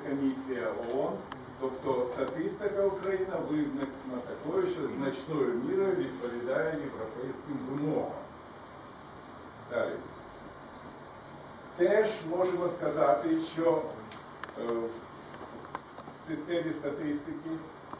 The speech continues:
з метою підготовки до імплементації угоди про асоціацію між Україною та Є С був розроблений проєкт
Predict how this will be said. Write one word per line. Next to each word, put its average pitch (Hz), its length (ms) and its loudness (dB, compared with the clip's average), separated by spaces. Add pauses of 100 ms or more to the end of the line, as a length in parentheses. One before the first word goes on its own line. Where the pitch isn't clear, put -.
(920)
з 143 80 -4
метою 180 460 6
підготовки 156 680 2
до 160 300 0 (640)
імплементації 147 1160 4 (180)
угоди 151 720 4 (420)
про 139 220 4
асоціацію 135 840 4
між 131 180 0
Україною 135 520 2 (120)
та 120 60 -4
Є 117 380 0
С 208 80 0 (720)
був 156 220 6
розроблений 147 640 4
проєкт 131 500 4